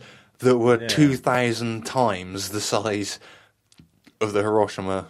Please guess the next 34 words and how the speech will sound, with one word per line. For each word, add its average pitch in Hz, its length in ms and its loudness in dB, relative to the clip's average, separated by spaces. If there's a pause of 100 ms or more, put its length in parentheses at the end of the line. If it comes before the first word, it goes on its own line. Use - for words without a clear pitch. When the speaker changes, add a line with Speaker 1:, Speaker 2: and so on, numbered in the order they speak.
Speaker 1:
bomb, 82 380 -2 (120)
like 90 280 -10
the, 98 100 -4
the 95 200 -8
little 87 200 -4
boy. 82 360 -10 (120)
There's, 110 220 -4
there's 135 240 2
not, 139 320 0
there 131 120 4
was 123 140 2
nothing 123 320 0
Speaker 2:
No. 117 60 0
Speaker 1:
on 104 100 -2
earth 90 260 -6
that - 180 -8
could - 200 -6
create 104 560 -2
an 101 100 -14
explosion 90 880 -4 (560)
that 92 400 -4 (400)
powerful. 87 640 -6
Speaker 2:
You've 151 320 -4
baffled 139 440 -6
me 95 180 -10
with 90 180 -16
the 92 80 -16
trees 104 360 -6
in 92 120 -14
the 92 60 -14
middle, 85 440 -14 (400)
as 98 160 -12
well 107 280 -4
as 98 340 -10